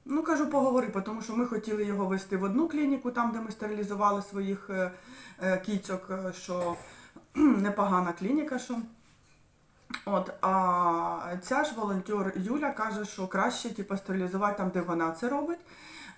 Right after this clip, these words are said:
Е, там кращі врачі, кращий догляд, типу, трохи дорожче, але кращий догляд. Я така думала, думала, ну, думаю,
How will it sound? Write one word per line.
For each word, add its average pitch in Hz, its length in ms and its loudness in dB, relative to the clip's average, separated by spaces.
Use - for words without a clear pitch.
Е, 185 60 0
там 214 220 2
кращі 208 380 2
врачі, 180 400 0
кращий 226 480 0
догляд, 277 540 2
типу, 226 220 -4
трохи 233 280 0
дорожче, 240 580 0
але 214 380 0
кращий 226 360 -2
догляд. 160 460 -2
Я 190 100 2
така 190 300 -2
думала, 202 380 0
думала, 190 440 -2
ну, 254 60 -4
думаю, 254 420 0